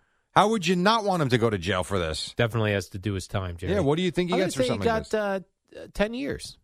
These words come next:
Speaker 1: I would have thought somewhere in the neighborhood of five to ten years. Uh, if I'm reading this right,
Speaker 2: Mm-hmm.
Speaker 1: uh, six months.
Speaker 2: <laughs> This is what I mean, Jerry.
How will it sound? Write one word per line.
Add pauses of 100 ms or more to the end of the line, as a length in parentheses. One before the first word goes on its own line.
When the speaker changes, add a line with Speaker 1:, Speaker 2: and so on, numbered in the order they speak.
(800)
Speaker 1:
I
would
have
thought
somewhere
in
the
neighborhood
of
five
to
ten
years. (440)
Uh,
if
I'm
reading
this
right,
Speaker 2:
Mm-hmm. (200)
Speaker 1:
uh,
six
months. (340)
Speaker 2:
<laughs> (500)
This
is
what
I
mean,
Jerry.